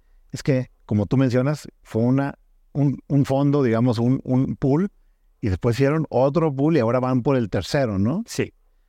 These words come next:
Speaker 1: Ahora, de, de cuando empezaron, que no había nada, a hoy, pues ya ha cambiado mucho el ecosistema, ¿no?
Speaker 2: Enorme, sí, claro.
Speaker 1: ¿Cómo ves tú que,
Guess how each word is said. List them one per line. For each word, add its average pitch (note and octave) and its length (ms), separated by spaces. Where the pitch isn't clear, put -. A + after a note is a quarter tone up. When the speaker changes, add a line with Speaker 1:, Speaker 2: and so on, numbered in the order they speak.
Speaker 1:
Ahora, A#2+ 360
de, B2 280
de A#2+ 260
cuando C3 220
empezaron, C#3+ 480
que A#2+ 120
no A#2 80
había C3+ 160
nada, C3+ 320
a G#2+ 220
hoy, B2+ 180
pues A#2+ 180
ya A2 100
ha G#2 40
cambiado A2+ 380
mucho A2 260
el G#2+ 60
ecosistema, G2 600
¿no? G2+ 80
Speaker 2:
Enorme, A#2 460
sí, G#2+ 200
claro. G#2+ 420
Speaker 1:
¿Cómo E3 240
ves E3 200
tú E3 260
que, D#3 420